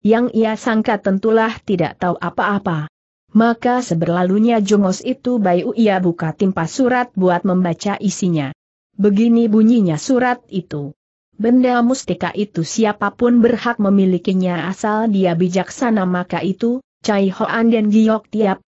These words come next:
kitab Xiao Lim Xie Sukuan semuanya berada di tempatku si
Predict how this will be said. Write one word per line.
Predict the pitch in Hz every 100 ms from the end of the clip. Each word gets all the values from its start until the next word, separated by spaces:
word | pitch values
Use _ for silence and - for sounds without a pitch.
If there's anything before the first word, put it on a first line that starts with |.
| -
kitab | 226 - 240 -
Xiao | - 208 214 254 262
Lim | 254
Xie | 262 - 240 240
Sukuan | - 294 - 214 240
semuanya | 254 262 220 185 190 190
berada | 196 190 180 185 208
di | 202 185
tempatku | 175 170 190 - - 165
si | -